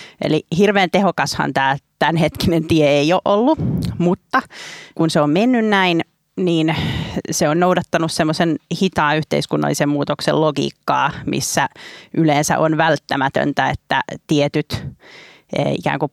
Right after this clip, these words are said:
pioneerit – lähtee puhumaan jostain aiheesta, nostaa sitä vähitellen valtavirtaan,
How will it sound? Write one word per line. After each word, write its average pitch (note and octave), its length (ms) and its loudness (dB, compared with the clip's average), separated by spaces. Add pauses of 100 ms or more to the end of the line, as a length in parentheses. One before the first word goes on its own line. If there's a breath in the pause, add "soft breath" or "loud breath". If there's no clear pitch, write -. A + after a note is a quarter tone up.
pioneerit – C#3 880 0 (320)
lähtee C#3+ 600 0 (240)
puhumaan C#3+ 440 0
jostain C#3+ 380 -2
aiheesta, C#3+ 560 -2 (120)
nostaa C#3+ 400 -2
sitä C#3+ 180 -2
vähitellen C3+ 500 -2
valtavirtaan, C#3 1120 -2